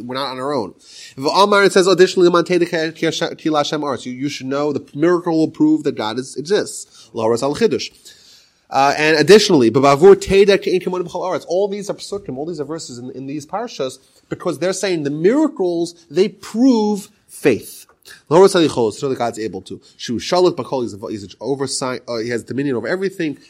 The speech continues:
"Ema akrabia," nothing stopping him. And all these things, the Egyptians didn't believe in it. They believed, the Egyptians had heresy and all these variants of heresy. Comes along the miracles, and they are witnesses.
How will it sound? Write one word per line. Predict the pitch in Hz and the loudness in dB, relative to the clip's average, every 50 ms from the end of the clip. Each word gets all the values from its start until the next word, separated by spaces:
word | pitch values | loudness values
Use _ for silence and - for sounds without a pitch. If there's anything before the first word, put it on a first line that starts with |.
| _ - | _ -6
"Ema | 147 143 123 110 | -4 -4 -4 -2
akrabia," | 110 135 156 - 175 147 156 147 120 | -2 -4 -4 -4 -6 -6 -4 -4 -4
nothing | 117 117 - 110 92 | -6 -8 -10 -14 -14
stopping | - - 143 147 143 - 151 127 | -10 -8 -8 -8 -8 -10 -10 -10
him. | - - 123 117 110 110 113 _ _ _ - _ _ _ - - _ _ _ _ _ _ - | -8 -8 -8 -8 -8 -10 -16 _ _ _ -20 _ _ _ -20 -20 _ _ _ _ _ _ 0
And | 135 135 135 139 143 139 - _ - | 2 2 2 2 0 -2 -4 _ 4
all | 202 214 240 269 277 247 | 8 8 8 8 6 2
these | 214 240 240 220 233 - | 0 -2 -2 -4 -6 -4
things, | - - 302 277 226 208 220 214 170 | -4 -4 -2 -2 -4 -4 -4 -6 -8
the | 208 208 | -6 -6
Egyptians | 196 170 226 254 247 - 233 196 | -6 -4 -4 -6 -4 -4 -6 -2
didn't | 175 214 220 226 190 | 0 0 0 0 0
believe | 226 247 277 262 214 | -2 -2 -2 -4 -2
in | 170 | -4
it. | 127 - | -4 -4
They | - 156 | -4 -4
believed, | 156 190 214 247 262 233 180 | -4 -4 -4 -4 -4 -4 -6
the | 135 117 | -6 -6
Egyptians | 156 208 226 277 269 262 247 | -6 -4 -4 -4 -4 -2 -2
had | 226 175 | -4 -4
heresy | 139 185 220 247 269 247 - - 220 | -2 0 0 0 0 -2 -2 -4 -4
and | 214 | -2
all | 214 240 269 302 285 | 0 2 2 2 2
these | 294 262 190 | 2 0 0
variants | 196 214 202 208 208 208 196 196 | 0 0 0 0 -2 -4 -6 -6
of | 175 | -8
heresy. | 175 175 170 170 170 170 - 220 269 311 311 _ - - - - - | -8 -6 -6 -6 -6 -8 -6 -6 -6 -6 -6 _ -20 -20 -20 -18 -6
Comes | - - 220 269 302 294 226 | 2 4 4 6 6 6 6
along | 240 233 226 220 220 208 175 | 4 4 6 4 4 4 4
the | 160 | 4
miracles, | 170 202 254 302 311 302 - 302 302 302 302 294 269 - - - _ _ _ - | 6 6 6 6 4 4 2 -2 0 0 -2 -2 -2 -4 -6 -12 _ _ _ -4
and | 190 180 165 | -4 -4 0
they | 156 202 220 226 220 220 | 0 2 4 4 4 2
are | - - 165 165 151 131 | 2 2 2 2 2 2
witnesses. | 131 147 220 277 226 196 175 135 - 123 104 85 71 - - - | 2 2 2 2 2 0 -4 -4 -4 -6 -6 -6 -6 -10 -12 -12